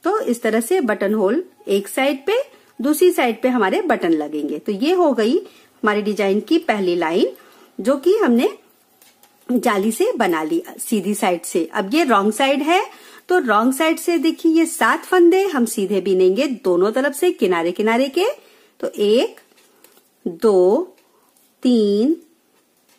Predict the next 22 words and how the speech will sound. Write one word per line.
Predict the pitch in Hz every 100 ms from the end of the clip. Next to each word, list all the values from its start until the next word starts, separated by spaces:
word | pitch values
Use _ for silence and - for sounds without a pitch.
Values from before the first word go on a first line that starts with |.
| _ _ _ _ _ _ _ _ _ _ _
चार, | - 262 202 175 202 330 - -
ये | 196
देखिए | 190 - 214
जाली | - 185 175 233
जो | 233 277
है | 277 370 427 _ _
पांच, | - 196 175 180 294 381 - - _ _ _ _ _ _ _
छह, | - - 320 302 320 392 - _ _ _ _ _ _ _ _ _
सात, | - - - - 262 165 - _ _ -
ये | 190 302
हमने | 339 330 359 427
सीधे | - 220 202 185
बिन | 185
लिए। | 180 233
अब | 339 190 180 -
ऊन | 208
अपनी | 185 - 180
तरफ | 190 208
करेंगे। | - 254 285 311 381 - - - _
देखिए | 208 208 - 427 - _ _ _ -
एक, | 214 214 320 - - _ _ _ _ _ _ _ _ _ _ _ _ _ -
दो, | 170 220 202 214 330 -